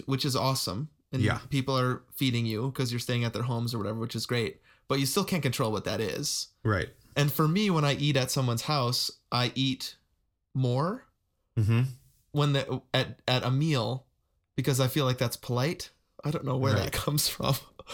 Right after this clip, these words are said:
Speaker 1: Like, "Finish your meal." But
Speaker 2: Yeah.
Speaker 1: it's, like, at home, I can be like, "You know, I, I put too much on my plate. I'm just gonna save this for later." And I make wi-, those kinds of wise decisions.
Speaker 2: Right.
Speaker 1: When I'm not at home, I'm like, "That would be rude.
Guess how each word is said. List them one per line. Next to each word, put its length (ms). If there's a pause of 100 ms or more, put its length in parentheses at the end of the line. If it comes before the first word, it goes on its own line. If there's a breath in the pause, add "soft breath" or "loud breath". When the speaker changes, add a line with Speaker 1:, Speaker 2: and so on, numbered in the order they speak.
(160 loud breath)
Speaker 1:
Like, 160
"Finish 340
your 140
meal." 400 (300 loud breath)
But 100
Speaker 2:
Yeah. 140
Speaker 1:
it's, 260 (280)
like, 300
at 100
home, 200
I 80
can 140
be 100
like, 380
"You 80
know, 140
I, 200 (220)
I 60
put 200
too 100
much 200
on 40
my 60
plate. 460
I'm 140
just 200
gonna 300 (100)
save 280
this 120
for 160
later." 420 (380 soft breath)
And 100
I 40
make 180
wi-, 240
those 260
kinds 240
of 140
wise 240
decisions. 640 (300 soft breath)
Speaker 2:
Right. 100
Speaker 1:
When 80
I'm 140
not 180
at 80
home, 320
I'm 160
like, 340 (180)
"That 120
would 100
be 100
rude. 280